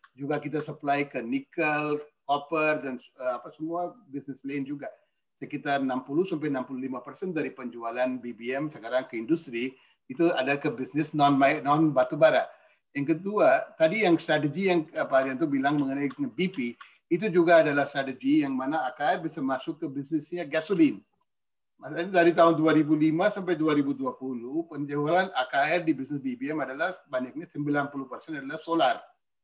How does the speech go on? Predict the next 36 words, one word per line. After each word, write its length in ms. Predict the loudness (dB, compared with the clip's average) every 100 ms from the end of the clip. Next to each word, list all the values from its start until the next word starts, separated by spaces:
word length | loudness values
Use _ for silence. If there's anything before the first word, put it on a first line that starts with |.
| _ _ -4
Itu 160 | 0
juga 480 | 4 4 4 2 0 -10
sekarang 320 | -8 -4 -2
kita 160 | -2 -6
campur 320 | -8 -8 -6
by 240 | -2 -2
solar. 320 | -2 -4 -4 -10 _ _ _
Tapi 240 | -8 -6 0
ke 80 | 2
depan, 640 | 2 4 4 4 -2 -14 -20 _ _ _
kita 200 | -2 2
lihat 280 | 2 4 4 2
ada 480 | 2 0 0 -2 -4
opportunity 640 | -10 -4 0 0 0 -4
untuk 440 | 0 0 0 -2 2
retail. 440 | 2 2 -2 -4
Kenapa 400 | -4 0 0 0
saya 160 | -4 -6
bilang 320 | -2 -2 -2
begitu? 400 | -6 -6 -10 -10 _ _ _ _
Retail 720 | -4 0 2 2 2 -2 -2
di 160 | -2 0
Indonesia, 360 | 0 -2 -2 0
Bapak 240 | 0 0
Ibu 160 | -2 -2
tahu 240 | 0 0
nggak? 140 | 0 -8 -10
Sekarang 320 | -6 -4 0
ada 160 | 0 -2
cuman, 400 | -4 0 0 -2 -10 _ _
ada 320 | -2 0 0
sekitar 720 | -2 -2 -4 -2 4 4 4 -2 _ _ _ -8
tujuh 240 | -4 0 4
ribu 160 | 4 4
lima 240 | 4 4 4
ratus 600 | 4 2 -4 -4 -6